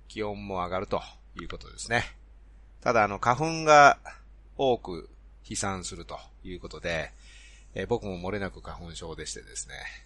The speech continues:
あの、今年の花粉症は、多分なった人はみんなそう思うと思うんですが、コロナウイルスと間違われ、間違われるからですね、あの、咳をするとか、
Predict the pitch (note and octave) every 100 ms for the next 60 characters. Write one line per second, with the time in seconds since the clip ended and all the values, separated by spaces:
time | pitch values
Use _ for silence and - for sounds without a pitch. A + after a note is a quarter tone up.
0 | - - - - - - - - - F2+
1 | E2 D2 D2+ C#2 - C#3 C#3 D3+ C#3 C3+
2 | C#3+ C#3 C#3 C3 C3 B2 B2 - - -
3 | - - - - - - - - - -
4 | - - B2 A2 G#2+ G#2+ - G#2 G#2+ F2
5 | E2+ - - G#2+ G#2 G2 - A2 A2 G2
6 | E2+ D#2+ - - - G#2 G2+ F2 E2 -
7 | E2 D2 - - - - - - - -
8 | - - - - C3 C#3 C#3 C#3 - -
9 | - - F3 - D3 - - - - -
10 | - - D3 - B2+ C#3+ - D#3 D3 C#3+
11 | C#3+ C#3 - - - - C#3 - D#3 D3
12 | D3 C3 - F#2 E2+ - G#2+ G2 G2+ A2
13 | G2+ - B2+ - C#3+ C3 A2 A2 G#2 -
14 | G2+ F#2+ F#2+